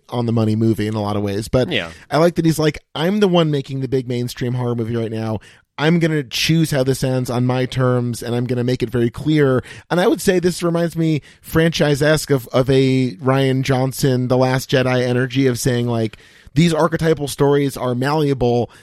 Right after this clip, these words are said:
Speaker 1: and don't have to be rigid and conform to certain things. And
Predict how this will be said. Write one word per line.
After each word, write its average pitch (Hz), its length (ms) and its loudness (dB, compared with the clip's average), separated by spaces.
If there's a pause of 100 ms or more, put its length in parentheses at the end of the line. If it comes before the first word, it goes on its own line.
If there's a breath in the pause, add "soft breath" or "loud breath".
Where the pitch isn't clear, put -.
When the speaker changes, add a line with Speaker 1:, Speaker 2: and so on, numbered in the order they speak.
(140 loud breath)
Speaker 1:
and 127 360 0
don't 143 220 2
have 131 240 -6
to 135 100 -4
be 131 200 4
rigid 120 480 2
and 113 160 -2
conform 120 520 0
to 117 320 0
certain 117 320 -2
things. 117 480 -2
And 113 360 -4